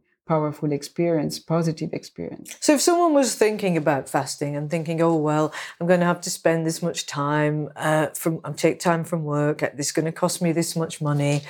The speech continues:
Speaker 2: um, maybe I could go on a jet ski holiday to Thailand instead. Um, why should I come here?" they think to themselves. Um,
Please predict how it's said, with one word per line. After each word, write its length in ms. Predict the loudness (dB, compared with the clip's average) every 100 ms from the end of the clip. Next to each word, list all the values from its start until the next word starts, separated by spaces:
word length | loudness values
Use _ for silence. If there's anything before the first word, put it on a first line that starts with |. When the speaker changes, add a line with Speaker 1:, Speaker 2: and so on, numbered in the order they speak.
| -12 -14 -2
Speaker 2:
um, 360 | 2 4 2 0
maybe 280 | 2 4 4
I 60 |
could 200 | 4 0
go 120 | 0 0
on 140 | 0
a 80 | 0
jet 300 | 2 0 0
ski 280 | -4 -2 -2
holiday 420 | 0 -2 0 -2
to 140 | -4
Thailand 600 | -8 -4 0 2 2 0
instead. 580 | -2 -4 -2 0 0 -2 -6 -12 -12 2
Um, 340 | 4 4 0 0
why 200 | 2 4
should 160 | 4
I 160 | 4 2
come 300 | 0 -4 -2
here?" 400 | 0 0 -2 -6 -16 -20 _
they 100 | 0
think 260 | 0 -2 -6
to 80 |
themselves. 720 | -10 -8 -6 -8 -8 -10 -12 -2
Um, 380 | 2 2 0 -4